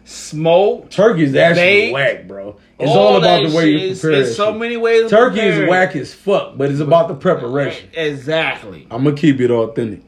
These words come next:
Speaker 1: I'm just, it was just, it was just one of
Speaker 2: So,
Speaker 1: those, one of those
Speaker 2: my
Speaker 1: things.
Speaker 2: dog, so, so,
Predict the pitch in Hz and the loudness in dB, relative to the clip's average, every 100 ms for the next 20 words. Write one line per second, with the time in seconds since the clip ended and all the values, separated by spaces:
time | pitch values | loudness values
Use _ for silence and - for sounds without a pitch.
0 | _ _ _ _ - 175 185 156 180 214 | _ _ _ _ -10 -8 -8 -8 -6 -6
1 | 208 180 151 214 202 180 185 185 185 170 | -8 -10 -8 -8 -8 -8 -4 2 4 4
2 | 143 - _ 156 175 170 147 147 147 143 | 2 -4 _ -12 -8 -6 -6 -6 -4 2
3 | 151 135 110 - 131 113 104 - - 117 | 2 2 -2 -8 -6 -6 -8 -14 -16 -10
4 | 98 87 | -10 -10